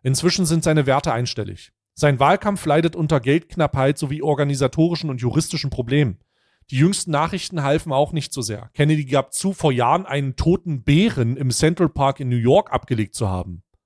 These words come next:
„Als Witz“, sagte er. Kennedy hat auch sonst seltsame Ideen. Das erschwert es abzuschätzen, wie sein Abschneiden die Dynamik im Duell Trump gegen Kamala Harris verändern dürfte. Bestimmt wird das nur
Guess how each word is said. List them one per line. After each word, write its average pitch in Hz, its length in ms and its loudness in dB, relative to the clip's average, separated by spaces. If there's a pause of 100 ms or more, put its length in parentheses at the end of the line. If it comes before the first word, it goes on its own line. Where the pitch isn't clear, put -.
(420)
„Als 143 420 0
Witz“, - 480 -4 (300)
sagte 117 400 -4
er. 104 320 -12 (640)
Kennedy 220 520 0 (220)
hat 175 140 2
auch 170 100 4
sonst 220 340 2
seltsame 123 520 0
Ideen. 107 420 -6 (300)
Das 156 140 0
erschwert 190 480 2
es 202 160 -4
abzuschätzen, 185 680 -2
wie 160 80 0
sein 151 200 0
Abschneiden 165 720 -2
die 139 140 -10
Dynamik 131 500 -2
im 127 140 -6
Duell 127 300 4
Trump 139 400 -2
gegen 120 280 -4
Kamala 135 400 -2
Harris 139 320 -2
verändern 135 480 0
dürfte. 101 380 -2 (160)
Bestimmt 247 440 0
wird 180 280 0
das 170 220 0
nur 202 340 2